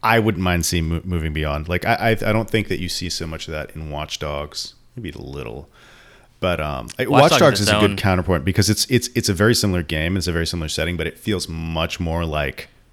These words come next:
Speaker 1: present times. Like, it, it
Speaker 2: Mm-hmm.
Speaker 1: looks much more contemporary. Um, and in a way that's kind of, like, scary because, like,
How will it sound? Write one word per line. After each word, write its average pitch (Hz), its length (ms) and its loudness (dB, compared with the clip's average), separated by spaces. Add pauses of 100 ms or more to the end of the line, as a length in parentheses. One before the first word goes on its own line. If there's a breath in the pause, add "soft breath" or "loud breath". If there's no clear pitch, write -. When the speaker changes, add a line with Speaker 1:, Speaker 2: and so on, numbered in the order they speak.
(300)
Speaker 1:
present - 340 0 (280)
times. 127 560 0 (360)
Like, 95 140 -4
it, 95 100 -2
it 104 100 0
Speaker 2:
Mm-hmm. 104 80 0
Speaker 1:
looks 110 200 2
much 98 180 -2
more 87 640 -2
contemporary. 110 720 2 (400 loud breath)
Um, 98 300 0
and 120 140 2
in 127 80 4
a 131 40 4
way 147 160 6
that's 185 160 0
kind 123 220 0
of, 92 140 0
like, 80 340 0
scary 127 1040 0
because, 104 360 -2
like, 92 360 0